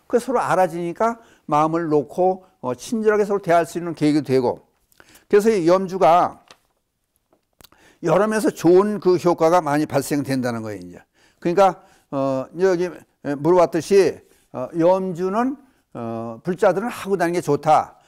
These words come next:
근데 그냥 하고 다니-, 어, 다-, 다니는 것도 좋지만은 거기다, 어, 염주가 이제 단-, 어, 손목에 단주든지 백팔 염주든지 손에 가지고 다니는 주머니 넣고 다니는 거든지 그거를 굴려가면서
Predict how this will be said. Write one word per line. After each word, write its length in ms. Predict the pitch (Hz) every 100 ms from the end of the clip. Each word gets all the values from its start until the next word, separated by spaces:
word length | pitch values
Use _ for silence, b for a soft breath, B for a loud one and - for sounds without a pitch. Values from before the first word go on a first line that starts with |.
| b
근데 180 | - 208
그냥 280 | 202 185 190
하고 160 | 185
다니-, 240 | 185 175 165
어, 500 | 165 143 170 156 147
다-, 180 | 147 -
다니는 320 | 139 160 160
것도 200 | 156 160
좋지만은 640 | 160 135 156 147 202 170 - b b b
거기다, 460 | 139 143 175 202 - b b
어, 280 | 135 117 113 160
염주가 400 | 170 180 170 175
이제 120 | 165
단-, 340 | - 147 165
어, 140 | 165 156
손목에 360 | - 170 160
단주든지 760 | 160 143 151 139 151 147 185 214 b b -
백팔 300 | 143 170 160
염주든지 680 | 151 139 139 143 147 196
손에 240 | 196 175 151
가지고 240 | 143 139
다니는 200 | 139 139
주머니 240 | - 143 139
넣고 180 | 120
다니는 220 | 147 135 127
거든지 520 | 117 127 151 202 202 b b b
그거를 320 | - 139 196
굴려가면서 1080 | 202 170 220 220 190 156 139 135 175 123 -